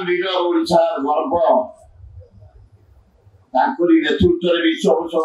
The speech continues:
ହରିଚନ୍ଦନଙ୍କ ନେତୃତ୍ୱରେ ଏ ଜାଗା ଜବରଦସ୍ତ ନାହିଁ। ସେ ଦିଆହେଇଛି ଯେତେବେଳେ ସେପଟେ ଗୋଟେ ଅନୁଷ୍ଠାନକୁ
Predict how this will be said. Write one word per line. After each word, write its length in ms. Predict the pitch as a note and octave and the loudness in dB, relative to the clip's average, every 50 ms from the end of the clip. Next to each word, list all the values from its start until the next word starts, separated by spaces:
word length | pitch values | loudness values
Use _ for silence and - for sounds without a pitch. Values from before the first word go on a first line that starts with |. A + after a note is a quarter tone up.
| D3+ | 2
ହରିଚନ୍ଦନଙ୍କ 640 | - D3+ - - - E3+ D#3+ D#3+ E3 E3 E3 E3 E3 D#3 C#3+ | 2 0 0 -4 -2 0 0 0 2 0 -2 -2 -2 0 0
ନେତୃତ୍ୱରେ 560 | C#3 C3+ - F3 F3 - - - E3+ E3+ F3 | 0 0 0 -2 -2 -2 -2 0 0 0 2
ଏ 80 | D#3+ C3+ C3 | 0 0 0
ଜାଗା 240 | C3+ C#3 C3+ A3+ G#3 - C3 B2 B2+ | 0 0 0 2 2 2 2 2 0
ଜବରଦସ୍ତ 600 | B2+ B2 B2 D#3 E3 D#3+ - - F3 D#3 - - E3 C#3 C3 | -2 0 2 0 0 0 0 -2 -4 -4 -2 -2 0 0 0
ନାହିଁ। 300 | B2 A#2 A#2+ G#2+ G#2 G2+ F#2+ - _ - - _ _ _ _ _ _ _ _ - _ _ _ _ _ - - _ _ _ _ _ _ - | 0 0 0 -2 -2 -4 -8 -14 _ -20 -20 _ _ _ _ _ _ _ _ -20 _ _ _ _ _ -20 -20 _ _ _ _ _ _ -4
ସେ 100 | - D#4+ - - | -2 -2 2 2
ଦିଆହେଇଛି 340 | - F#3 G3 G3+ G3+ G3+ G3+ | 2 2 2 0 2 2 2
ଯେତେବେଳେ 280 | G3+ G3+ G#3 G3+ G3+ - | 2 2 0 -6 -8 -6
ସେପଟେ 360 | E3+ E3 D#3+ - F3 - F3+ F3 | -4 -4 -4 -4 -4 -6 -6 -6
ଗୋଟେ 280 | D#3+ E3 - - C#3+ B2+ - - - _ _ _ - _ _ _ _ _ _ - _ _ _ _ - | -6 -6 -6 -4 -4 -4 -4 -6 -8 _ _ _ -20 _ _ _ _ _ _ -20 _ _ _ _ 0
ଅନୁଷ୍ଠାନକୁ 800 | C3+ - E3 F3 F3 - - F#3 - C3+ B2+ - - - - | 2 4 4 4 4 4 2 2 2 2 2 -2 -4 -6 -14